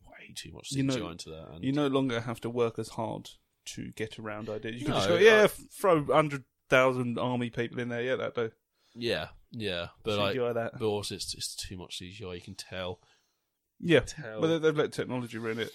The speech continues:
Speaker 2: and corporate oversight stifles the creative mind.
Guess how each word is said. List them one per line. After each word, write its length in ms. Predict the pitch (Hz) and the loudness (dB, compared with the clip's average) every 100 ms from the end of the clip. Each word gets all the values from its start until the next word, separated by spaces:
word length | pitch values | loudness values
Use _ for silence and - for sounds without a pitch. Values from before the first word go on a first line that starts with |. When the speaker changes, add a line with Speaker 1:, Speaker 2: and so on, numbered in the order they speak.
| - | -12
Speaker 2:
and 340 | - 107 117 - - | -8 -6 -6 -10 -14
corporate 420 | - 120 120 117 - | -10 -8 -6 -6 -4
oversight 540 | 120 117 117 117 117 - _ | -4 -4 -4 -4 -4 -6 _
stifles 800 | - - - 131 120 - 120 - _ | -12 -8 -2 0 -2 -6 -8 -10 _
the 80 | - | -20
creative 640 | - - 131 143 - 147 | -16 -8 -6 -6 -8 -8
mind. 460 | 143 135 131 127 123 | -4 -4 -4 -8 -12